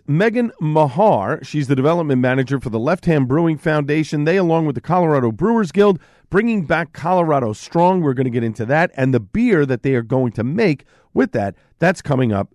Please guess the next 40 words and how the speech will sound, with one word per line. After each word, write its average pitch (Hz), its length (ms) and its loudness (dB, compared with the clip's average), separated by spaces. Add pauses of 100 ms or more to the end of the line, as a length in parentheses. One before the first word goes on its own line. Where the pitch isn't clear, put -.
(100)
twenty 95 300 -4
minutes 78 280 -8
from 78 180 -10
now. 64 400 -14 (120)
Let's 208 260 -2
get 226 140 -4
into 196 180 -2
some 185 220 -4
news 196 280 -4
and 151 120 0
notes. 202 280 -2
A 156 60 -2
brand 233 420 0
new 196 160 2
six - 460 -10
thousand 196 440 -4
square 185 280 -6
foot 165 260 -4
building 135 380 0 (340)
located 190 500 0
along 143 320 0
Route 214 240 0
five 190 360 -2
oh 180 120 0
seven 139 380 0
up 123 160 -2
in, 113 220 -2
uh, 104 220 0 (340)
Pennsylvania, 131 880 0
uh, 117 380 0 (120)
has 127 240 -2
been 127 180 -2
constructed 196 580 -2
and 165 120 -2
designed 131 480 -2
to 127 80 -6
house 123 260 -4
multiple 185 460 0
golf 151 300 -4
simulators 101 680 -8